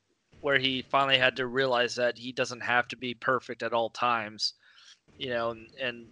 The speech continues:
he got that moment with his mom where he got to talk to her and she kind of set him straight. But even then, he didn't go back to,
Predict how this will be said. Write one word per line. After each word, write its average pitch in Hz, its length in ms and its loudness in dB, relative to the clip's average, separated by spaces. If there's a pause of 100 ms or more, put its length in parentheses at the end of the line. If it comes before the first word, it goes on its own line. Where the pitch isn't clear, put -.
(520)
he 135 140 -2
got 143 140 6
that 131 180 4
moment 127 220 -2
with 120 100 -6
his 117 220 -6
mom 117 240 0
where 117 100 -2
he 113 60 -2
got 117 180 0
to - 40 -6
talk 120 200 0
to 120 80 -6
her 117 200 0
and 113 120 -8
she - 140 -6
kind 117 180 -6
of 107 80 -8
set 123 180 -2
him 107 120 -8
straight. 143 500 4 (1080)
But 139 320 8 (600)
even 160 280 4
then, 147 180 6
he 135 100 -2
didn't 135 240 2
go 139 160 4
back 127 360 6
to, 123 440 -6